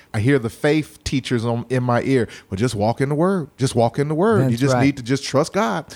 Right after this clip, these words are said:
Speaker 2: That's
Speaker 1: You need to
Speaker 2: right.
Speaker 1: walk by faith and not by sight. Uh,
Speaker 2: Mm-hmm.
Speaker 1: you know, you need not to be double-minded." You know, James says that, you know, "Above all things, I desire that you would be in health and prosper, even as your soul prospers," et cetera,
Speaker 2: Exactly.
Speaker 1: et cetera. And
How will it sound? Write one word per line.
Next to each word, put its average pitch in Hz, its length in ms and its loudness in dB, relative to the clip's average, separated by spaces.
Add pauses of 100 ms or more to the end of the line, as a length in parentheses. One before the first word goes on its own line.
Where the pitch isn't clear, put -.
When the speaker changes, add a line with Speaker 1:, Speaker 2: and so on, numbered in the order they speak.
Speaker 2:
That's 113 220 0
Speaker 1:
You 117 60 0
need 123 160 2
to 113 60 0
Speaker 2:
right. 101 60 0
Speaker 1:
walk 120 220 2
by 143 140 2
faith 202 360 0
and 104 100 -4
not 117 220 -2
by 160 140 2
sight. 196 340 0 (340)
Uh, 120 240 2
Speaker 2:
Mm-hmm. - 100 0
Speaker 1:
you 135 60 0
know, 120 100 -2
you 107 140 -2
need 123 200 0
not 131 180 0
to 143 60 -6
be 156 140 2
double-minded." 185 680 0 (300)
You 117 100 -4
know, 107 220 0
James 123 420 -2
says 139 320 2
that, 120 180 2
you 123 80 -6
know, 131 120 2
"Above 117 240 0
all 160 180 4
things, 196 340 0
I 139 80 2
desire 139 480 2
that 123 220 0
you 143 120 2
would 127 140 2
be 139 140 2
in 139 80 0
health 135 320 2
and 147 100 -6
prosper, 190 380 0
even 131 240 0
as 143 160 2
your 156 60 0
soul 156 300 2
prospers," 190 520 -2
et 123 300 -6
cetera, 127 340 0
Speaker 2:
Exactly. - 0 -
Speaker 1:
et 101 80 -2
cetera. 147 240 0
And 107 100 -4